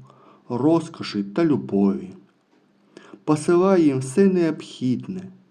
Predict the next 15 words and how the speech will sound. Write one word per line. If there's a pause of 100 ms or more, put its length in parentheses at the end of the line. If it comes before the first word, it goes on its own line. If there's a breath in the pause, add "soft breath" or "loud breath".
(600 soft breath)
Змилуйся,
коли
згрішать
перед
Тобою. (720 soft breath)
Не
відкидай
їх
від
лиця
Твого. (840 soft breath)
Направляючи
на
шлях
праведний,